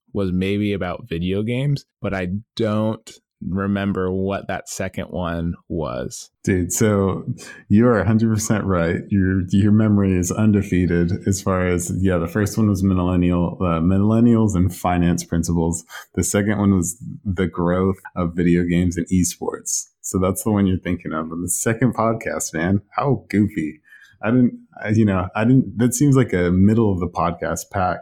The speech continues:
Speaker 2: but we tackled that bad boy right out the gate, man.
Speaker 1: I, I think one thing I, from those original podcasting days that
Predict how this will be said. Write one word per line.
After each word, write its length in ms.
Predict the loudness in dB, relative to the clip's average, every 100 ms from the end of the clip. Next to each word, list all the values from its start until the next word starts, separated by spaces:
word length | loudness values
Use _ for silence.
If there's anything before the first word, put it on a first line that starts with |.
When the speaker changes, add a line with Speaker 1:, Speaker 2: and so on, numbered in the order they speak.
| -10 -6
Speaker 2:
but 280 | -6 -2
we 100 | -2
tackled 400 | 0 -2 -2 -4
that 220 | -2 -4 -4
bad 260 | -4 -4
boy 240 | -4 -4 -6 -10 _ _ _ -6
right 340 | -2 0 0
out 200 | -2 -2
the 100 | -4
gate, 380 | -2 -2 -2 -6 _
man. 480 | -2 0 0 0 -2 -6 _ -8
Speaker 1:
I, 240 | -6 -6 -8 -16 -18 -20 -20 _ _ _ -8
I 100 | -8
think 280 | -4 -4 -2
one 280 | -2 -2 -2
thing 240 | -2 -2
I, 340 | -2 -4 -6 -10 _ _ _ _
from 220 | -4 -2
those 240 | 0 -2
original 540 | -2 -2 -4 -2 -4 -6
podcasting 880 | -8 -8 -6 -6 -6 -6 -6 -4
days 440 | -2 -2 -4 -6 -10 _ _
that 360 | -6 -4 -6